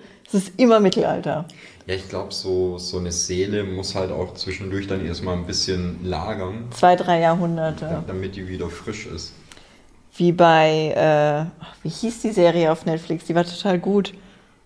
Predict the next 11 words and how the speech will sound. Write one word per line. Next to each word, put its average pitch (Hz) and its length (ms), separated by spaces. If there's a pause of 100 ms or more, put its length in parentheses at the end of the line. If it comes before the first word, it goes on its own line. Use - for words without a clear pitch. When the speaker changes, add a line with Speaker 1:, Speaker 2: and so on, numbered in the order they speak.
(120)
Speaker 1:
Moonwalker, 220 600
Sleepwalker? 214 880 (240)
Speaker 2:
Ja. 87 120 (1080)
Speaker 1:
Ah, 175 260
weiß 170 360
ich 165 160
nicht. 160 380
Die 180 60
ist 180 140
relativ 180 540
neu. 151 360